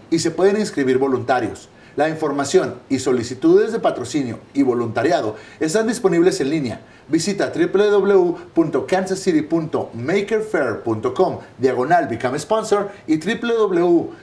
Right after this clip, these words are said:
kansas city maker faire punto com diagonal volunteers respectivamente. Entre los beneficios para los voluntarios se encuentran camisetas de cortesía,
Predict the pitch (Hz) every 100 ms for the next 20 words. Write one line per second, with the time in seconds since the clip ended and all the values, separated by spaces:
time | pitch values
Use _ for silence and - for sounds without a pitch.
0 | - - 208 220 214 196 202 196 190 143
1 | 127 127 160 196 208 202 196 165 123 110
2 | - 110 107 135 - 180 170 135 107 123
3 | 135 127 123 98 131 143 147 123 110 101
4 | - 110 98 120 110 - - - - -
5 | - - - 185 226 226 233 226 269 285
6 | 269 - 403 151 - 147 107 98 - -
7 | - - 190 190 214 226 220 180 135 147
8 | 147 139 135 - - 190 - -